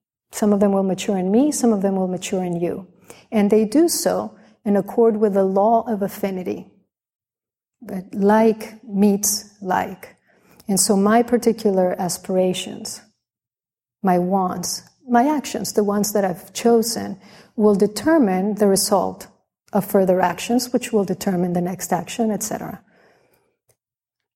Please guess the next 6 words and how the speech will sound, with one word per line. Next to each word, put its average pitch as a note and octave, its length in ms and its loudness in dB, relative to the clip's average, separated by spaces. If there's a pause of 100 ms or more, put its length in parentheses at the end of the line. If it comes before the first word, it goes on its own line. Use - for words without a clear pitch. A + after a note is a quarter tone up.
(140)
And G3+ 480 -2 (480)
a, G3+ 160 0 (160)
a, G3 400 -2
a F#3 60 2
seed A3 500 2 (220)
always G#3+ 840 0